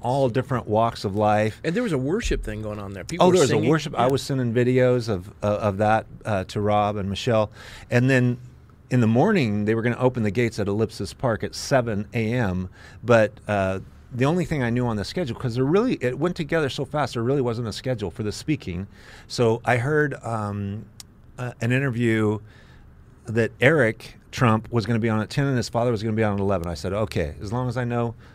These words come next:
Speaker 1: the president's gonna be on at eleven, but how many people are gonna come? We have no idea." So I thought, "I'm gonna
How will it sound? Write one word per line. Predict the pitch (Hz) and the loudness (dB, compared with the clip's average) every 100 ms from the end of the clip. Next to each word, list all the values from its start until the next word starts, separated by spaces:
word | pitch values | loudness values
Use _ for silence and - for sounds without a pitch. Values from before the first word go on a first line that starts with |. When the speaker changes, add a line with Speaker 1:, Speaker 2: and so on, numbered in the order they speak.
| - | -16
Speaker 1:
the | |
president's | - 135 117 107 | 0 0 0 -6
gonna | 123 110 | -4 -2
be | 113 | -2
on | 107 | 0
at | 101 | 0
eleven, | 113 131 127 127 127 - - - - | 0 2 0 -2 -6 -14 -20 -20 -4
but | 107 98 - - - - - | -2 -2 -8 -20 -20 -20 -6
how | - 180 | -2 2
many | 160 | 2
people | 131 143 131 | 2 0 0
are | 117 | 0
gonna | 113 | 0
come? | - 165 | 0 0
We | 160 | 2
have | 107 101 | 0 2
no | 104 | 2
idea." | 95 95 123 143 - - | 2 2 0 -4 -14 -20
So | - 156 | -12 -8
I | 156 | -6
thought, | 151 - - | -8 -12 -8
"I'm | 175 | -4
gonna | 196 170 | -2 -2